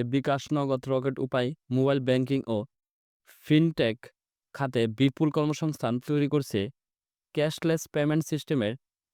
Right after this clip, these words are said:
কারণে নতুন ব্যবসায়িক মডেল তৈরি হচ্ছে। উপকারিতা ব্যাংকিং সেক্টরের বাইরে অর্থনৈতিক লেনদেনের সহজতর হয়, কর্মসংস্থানের সুযোগ বাড়ছে। মোবাইল ব্যাংকিং এজেন্ট ও কাস্টমার সার্ভিস এক্সিকিউটিভদের জন্য চাহিদা সুযোগ বৃদ্ধি পাচ্ছে।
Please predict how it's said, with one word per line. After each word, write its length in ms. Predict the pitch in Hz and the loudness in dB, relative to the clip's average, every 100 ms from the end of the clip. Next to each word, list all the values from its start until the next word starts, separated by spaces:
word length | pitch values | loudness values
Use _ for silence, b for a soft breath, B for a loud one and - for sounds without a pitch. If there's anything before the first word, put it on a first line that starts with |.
| - | -4
কারণে 340 | 147 147 131 110 | 0 2 2 2
নতুন 320 | 123 131 156 | 0 2 2
ব্যবসায়িক 380 | 143 139 135 127 - | 2 0 -2 -2 0
মডেল 300 | 127 123 131 | 2 2 2
তৈরি 180 | 143 143 | 2 2
হচ্ছে। 280 | 135 - 113 | 2 0 -4
উপকারিতা 480 | - 139 160 160 123 | -2 -2 0 0 0
ব্যাংকিং 440 | 117 117 123 131 156 | -2 0 0 0 -2
সেক্টরের 400 | 151 151 - 147 | -2 -6 -4 -2
বাইরে 260 | 127 131 123 | 0 2 2
অর্থনৈতিক 580 | 110 120 139 139 - 139 | 0 -2 0 -2 -2 0
লেনদেনের 340 | 135 139 143 | 2 2 2
সহজতর 600 | 131 139 135 135 - 110 104 - B B B | 0 0 0 -2 0 0 0 -6 B B B
হয়, 180 | 120 120 | 0 0
কর্মসংস্থানের 840 | 143 143 151 160 151 - 131 104 131 - _ _ _ - | 0 -2 -2 -2 -4 -2 -2 -2 -4 -14 _ _ _ -6
সুযোগ 360 | 151 143 123 127 - 127 | -2 2 2 -2 -8 -2
বাড়ছে। 360 | 123 123 - 101 | 0 0 -2 0
মোবাইল 320 | 120 135 143 | 2 2 2
ব্যাংকিং 380 | 131 135 131 131 143 _ _ _ _ - | 2 0 0 -2 -4 _ _ _ _ 0
এজেন্ট 360 | 147 135 131 139 | 2 4 2 2
ও 60 | 127 | 0
কাস্টমার 380 | 135 127 147 143 | 0 -2 -2 -2
সার্ভিস 380 | 147 139 113 120 _ _ _ _ - | -2 0 0 -2 _ _ _ _ -4
এক্সিকিউটিভদের 720 | 143 151 151 151 160 147 156 | 0 0 0 2 2 2 2
জন্য 260 | 131 117 107 101 - | 2 2 2 -2 -2
চাহিদা 340 | 143 139 107 117 | 0 2 0 -2
সুযোগ 340 | - 135 127 135 - 113 | -2 0 0 -2 -4 0
বৃদ্ধি 280 | 131 131 | 0 2
পাচ্ছে। 380 | 127 127 - - | 2 0 -2 -10